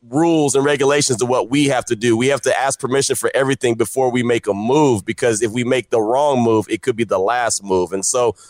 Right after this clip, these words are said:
unfortunately, that's how we have to go about every kind of scenario. And again, I said it before, everybody's not me. So I'm going to be very cautious. Uh, I tell my, my son, "Hey, you can't, you know, you can't have an attitude.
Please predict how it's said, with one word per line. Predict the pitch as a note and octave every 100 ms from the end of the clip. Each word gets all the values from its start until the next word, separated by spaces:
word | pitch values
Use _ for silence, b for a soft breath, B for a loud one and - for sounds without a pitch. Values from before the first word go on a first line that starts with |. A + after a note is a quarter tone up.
| B
unfortunately, | B2 - D#3+ - C#3 C3 B2
that's | B2+ C3+
how | C3 B2
we | B2 B2 A#2+ -
have | C3 A#2+
to | B2 A#2
go | G#2 B2
about | G#2+ A#2 B2+ B2
every | A2+ B2 B2+
kind | B2+ B2
of | A2+
scenario. | A2 A#2 D3 C3 A#2 A#2
And | A2 b b b
again, | - B2+ C#3+
I | A#2+
said | - C3+
it |
before, | A2+ - C#3+ A#2+
everybody's | C3+ D3 C#3 C3+ B2
not | C3 B2 G2+
me. | C3 A#2 F2
So | - A2+
I'm | A#2 D3
going | C#3+ C#3+ C3
to | A2 A#2+
be | B2+ A#2
very | A2+ G2+
cautious. | - C3+ C#3+ - D#3 D3 - b b G#2
Uh, | A2+
I | G#2+ A2+
tell | C3 A#2
my, | A2 G#2 G2
my | G#2 F#2+
son, | - C#3 C#3 D3
"Hey, | C3 A#2
you | G#2+ A2+
can't, | - B2+ B2+ -
you | A#2+
know, | A#2+
you | A2 A2 -
can't | C3+ A#2+ A#2 -
have | A2+ A2+
an | F#2+ -
attitude. | C3+ D3+ C#3+ D#3 D3+ D3 D3+